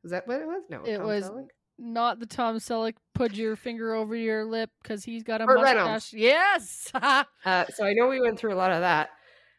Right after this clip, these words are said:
Speaker 1: So yeah, we were basically just drinking a brandy. Uh, but actually, normally it's m-, made now where they just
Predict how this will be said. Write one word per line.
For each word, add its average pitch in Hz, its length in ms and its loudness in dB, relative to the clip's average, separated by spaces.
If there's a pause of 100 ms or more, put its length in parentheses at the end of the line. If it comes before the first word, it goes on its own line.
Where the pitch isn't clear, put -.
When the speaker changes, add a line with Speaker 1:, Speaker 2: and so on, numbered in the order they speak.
(440)
Speaker 1:
So 320 100 -2
yeah, 294 180 6
we 233 120 4
were 202 60 2
basically 190 360 -2
just 151 160 -8
drinking 147 360 -12
a - 40 -18
brandy. 180 540 -12 (320)
Uh, 165 280 2 (100)
but 190 240 6 (580)
actually, 175 520 0
normally 156 640 -2
it's 139 180 -10 (120)
m-, 143 560 -10
made 135 260 -6
now 147 500 -2
where 147 280 -4
they 135 120 -4
just - 380 -10